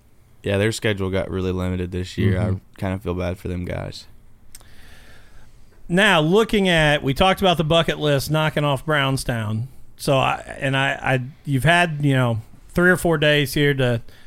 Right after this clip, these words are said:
Speaker 3: celebrate. So now, what's the next big moment on the, on the, you know, inside of the hauler? What are, what are we, inside the trailer, what are we writing up there that we gotta capture?
Speaker 1: I think we're gonna do all we can do to go down to Bloomington Friday and win the Josh Burton Memorial.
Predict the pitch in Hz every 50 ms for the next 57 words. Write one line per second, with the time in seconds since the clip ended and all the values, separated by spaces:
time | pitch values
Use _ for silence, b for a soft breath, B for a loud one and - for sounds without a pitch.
0 | b b b b - - - 165 160 156 151 143 131 127 123 117 107 - - 156
1 | 143 151 170 190 196 175 156 127 123 147 175 196 196 - - - 180 180 170 165
2 | 165 165 165 165 165 160 151 - - - - - - - - - 123 117 120 151
3 | 156 151 139 139 147 147 147 147 147 143 143 135 127 123 135 143 139 135 135 131
4 | 127 123 123 120 123 - - 131 139 143 135 131 120 120 120 - - - - -
5 | - - - - - 147 131 131 - 160 165 165 - - 165 156 151 147 139 131
6 | 127 120 143 135 131 120 113 110 123 143 151 165 160 156 175 175 175 165 160 156
7 | 151 151 151 151 151 135 - 175 165 156 151 131 - 170 156 147 143 135 135 147
8 | 160 170 170 170 160 160 160 156 151 147 143 147 147 - - 156 143 135 135 127
9 | 120 123 120 135 135 131 123 117 - 117 120 113 104 - - 113 120 127 120 131
10 | 127 120 - 123 113 107 104 113 110 110 107 104 104 101 98 95 95 90 B B
11 | B B B B B B B - - _ _ - _ - - - 98 107 107 107
12 | 110 110 110 104 107 101 104 107 110 107 98 104 101 104 107 104 104 104 95 104
13 | 107 113 113 - 101 98 95 104 101 101 101 101 101 101 104 104 101 104 101 95
14 | 101 104 104 101 104 104 98 98 98 98 98 98 104 117 120 107 98 95